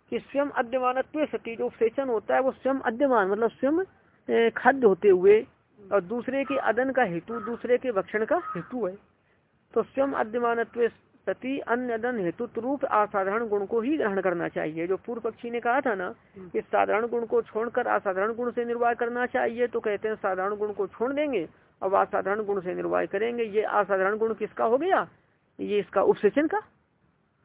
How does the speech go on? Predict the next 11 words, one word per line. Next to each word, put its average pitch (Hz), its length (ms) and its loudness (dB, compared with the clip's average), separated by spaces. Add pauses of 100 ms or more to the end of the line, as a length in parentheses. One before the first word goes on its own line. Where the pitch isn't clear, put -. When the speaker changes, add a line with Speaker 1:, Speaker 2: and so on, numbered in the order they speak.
(160)
Speaker 1:
ततश्च 208 400 2
और 202 320 2
ऐसा 208 240 0
होने 233 280 0
पर 277 240 0 (480)
एक 262 280 0
वाक्यांतर्गत, 123 960 2 (360)
एक 254 240 0
वाक्य 226 320 2
के 220 140 -2
अंतर्गत 208 680 -2